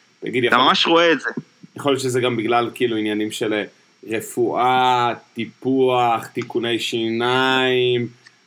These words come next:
Speaker 1: אורגנים,
Speaker 2: יכול להיות שזה גם
Speaker 1: אנא ערף.
Speaker 2: סטייל ו-,
Speaker 1: וכאילו
Speaker 2: כן,
Speaker 1: אופנה
Speaker 2: יכול להיות שזה
Speaker 1: גם
Speaker 2: גם
Speaker 1: אולי.
Speaker 2: סטייל ו-, ו-, ואיפור, ובכללי איזושהי שגרת טיפוח, גם יכול להיות. אבל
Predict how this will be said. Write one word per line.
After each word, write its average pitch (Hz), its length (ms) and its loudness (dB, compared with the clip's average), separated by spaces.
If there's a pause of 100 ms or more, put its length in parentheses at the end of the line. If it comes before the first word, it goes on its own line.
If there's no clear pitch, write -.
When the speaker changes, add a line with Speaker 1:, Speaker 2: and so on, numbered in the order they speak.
(460)
Speaker 1:
אורגנים, 143 360 2
Speaker 2:
יכול 160 240 4
להיות - 80 2
שזה - 220 4
גם 175 120 2
Speaker 1:
אנא 131 80 0
ערף. 131 180 0
Speaker 2:
סטייל 175 560 4
ו-, 131 440 2 (760)
Speaker 1:
וכאילו 123 280 0
Speaker 2:
כן, 135 140 4
Speaker 1:
אופנה 120 40 -2
Speaker 2:
יכול 139 120 2
להיות 139 100 2
שזה 131 80 0
Speaker 1:
גם - 60 0
Speaker 2:
גם 135 140 2
Speaker 1:
אולי. 107 120 0
Speaker 2:
סטייל 160 400 4
ו-, 127 380 2 (420)
ו-, 127 200 4 (100)
ואיפור, 147 800 2
ובכללי 127 840 2
איזושהי 127 320 -2
שגרת 127 400 -2
טיפוח, 123 420 0 (400)
גם 139 140 4
יכול 127 200 2
להיות. 117 160 -2 (540)
אבל 120 260 2